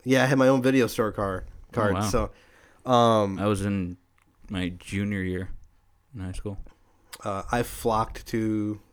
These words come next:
Speaker 1: the video store to rent it 'cause I'm a huge Crow fan. Uh, me,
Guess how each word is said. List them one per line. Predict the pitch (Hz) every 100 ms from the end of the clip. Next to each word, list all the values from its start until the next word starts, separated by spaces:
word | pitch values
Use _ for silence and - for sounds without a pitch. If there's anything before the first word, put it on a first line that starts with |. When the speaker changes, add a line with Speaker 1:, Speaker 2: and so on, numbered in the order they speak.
| _ -
Speaker 1:
the | 110
video | 113 117
store | - 120 113
to | 101
rent | 104 104
it | 104
'cause | -
I'm | 95
a |
huge | - 117 110 101
Crow | - 104 110
fan. | 120 117 120 120 _ _ _ _ _ _ -
Uh, | 117 107 101 92 - - _ - - -
me, | 135 156 214 233